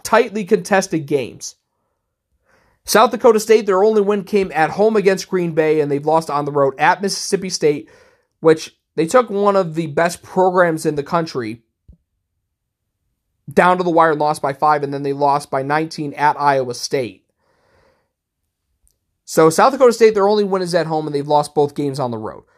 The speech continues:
Creighton has won their only home game of the year and have lost twice on the road. Based on just simple logic, just based on those numbers and figures, I'm gonna go with the Blue Jays beating the Jackrabbits in Omaha.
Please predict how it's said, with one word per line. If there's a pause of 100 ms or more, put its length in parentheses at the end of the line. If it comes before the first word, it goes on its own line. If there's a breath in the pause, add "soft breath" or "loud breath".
(240)
Creighton
has
won
their
only
home
game
of
the
year
and
have
lost
twice
on
the
road. (1200)
Based
on (600)
just
simple
logic,
just
based
on
those (440)
numbers
and
figures, (720)
I'm
gonna
go
with
the
Blue
Jays
beating
the
Jackrabbits (360)
in
Omaha.